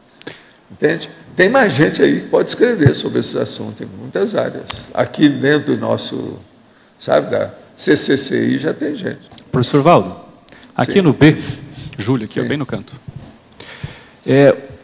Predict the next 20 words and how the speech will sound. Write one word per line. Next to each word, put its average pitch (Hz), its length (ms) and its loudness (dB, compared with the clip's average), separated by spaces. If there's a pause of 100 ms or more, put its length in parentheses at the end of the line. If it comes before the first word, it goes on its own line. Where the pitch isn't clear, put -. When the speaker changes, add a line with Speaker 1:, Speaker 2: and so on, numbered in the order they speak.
(200)
Speaker 2:
eu - 60 4
tô 175 100 2
tentando 202 340 4
entender 143 400 2
aqui 127 220 -2
o, 127 60 2
o 104 380 -2
verbete, 110 400 4
segredo 139 420 4
político 123 600 4
como 113 200 4
neutro, 113 600 6 (240)
quer 123 120 0
dizer 135 180 -4
que 170 100 4
ele 165 120 4
tem 170 200 6
uma 170 180 4
viés 143 320 6
homeostática, 165 840 4